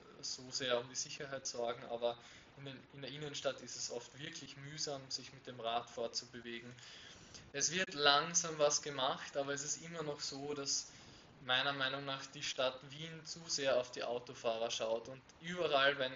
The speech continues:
irgendwo in einer Straße ein paar Parkplätze wegkommen sollen, um einen Radweg zu bauen,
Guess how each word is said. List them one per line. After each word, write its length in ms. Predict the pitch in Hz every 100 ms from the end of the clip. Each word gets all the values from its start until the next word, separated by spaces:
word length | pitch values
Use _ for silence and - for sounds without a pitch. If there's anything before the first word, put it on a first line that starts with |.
| 127
irgendwo 680 | 170 185 185 175 135 139 143
in 100 | 143
einer 240 | 120 131
Straße 460 | 135 - 117 120 139
ein 140 | 127 127
paar 300 | 147 160 -
Parkplätze 760 | 135 123 - - 127 - 135 131 - - - - - - - 139
wegkommen 920 | 139 143 - - 143 143 139 139 139 -
sollen, 580 | - 151 143 147 151 151 -
um 240 | 143 139
einen 240 | 123 131 127
Radweg 520 | 120 131 135 127 -
zu 100 | -
bauen, 340 | - 117 117